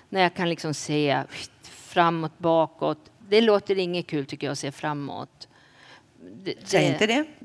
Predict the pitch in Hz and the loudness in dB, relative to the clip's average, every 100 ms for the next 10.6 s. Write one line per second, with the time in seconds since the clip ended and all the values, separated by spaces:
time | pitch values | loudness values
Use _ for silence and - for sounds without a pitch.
0 | - - - - 104 95 - 247 240 202 | -18 -18 -20 -18 -18 -12 0 6 8 8
1 | 180 185 185 175 170 175 151 165 165 165 | 10 8 10 2 4 0 4 6 6 4
2 | 160 156 - 156 147 147 147 147 151 160 | 0 -2 0 0 2 0 -2 -2 -4 -2
3 | 156 151 - 170 - 151 156 147 135 147 | -2 -2 -6 -4 -2 0 0 0 0 -2
4 | 151 139 - 160 151 - 175 190 160 - | -2 -4 -6 -4 -6 -2 0 0 -2 -4
5 | 131 - 117 143 - - 208 226 226 - | -8 -8 -10 -10 -12 -8 0 0 0 -10
6 | 180 226 240 247 226 220 _ _ _ _ | -2 0 0 -2 -4 -8 _ _ _ _
7 | - 220 233 254 - 294 320 359 349 302 | -10 -8 -4 -6 0 2 6 6 6 4
8 | 196 170 160 - 104 104 _ _ - 208 | 4 4 2 -4 -14 -16 _ _ -8 -6
9 | 208 190 202 190 208 196 175 165 - - | -4 -2 -2 2 4 4 4 -4 -8 0
10 | 240 151 113 147 - - | 2 4 0 -6 -14 -20